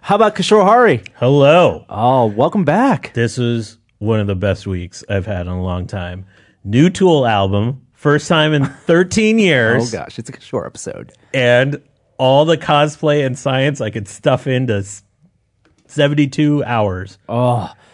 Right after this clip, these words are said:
Speaker 1: so, uh, you gotta be talking about Dragon Con. That's, that's, that's what you're talking about, right?
Speaker 2: Oh yeah, I'm just back. I am not recovered one iota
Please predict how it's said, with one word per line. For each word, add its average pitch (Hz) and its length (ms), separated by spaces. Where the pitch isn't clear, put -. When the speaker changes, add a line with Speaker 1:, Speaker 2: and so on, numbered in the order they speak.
Speaker 1:
so, 151 520
uh, 107 80
you 165 220
gotta 160 120
be 123 80
talking 113 240
about 95 100
Dragon 120 260
Con. - 220
That's, 107 240
that's, 120 300
that's 143 280
what 139 60
you're 113 100
talking 123 260
about, 85 180
right? 90 240
Speaker 2:
Oh 120 200
yeah, 101 340
I'm 107 160
just 131 360
back. 107 340
I 113 120
am 98 240
not 113 280
recovered 92 580
one 117 380
iota 107 600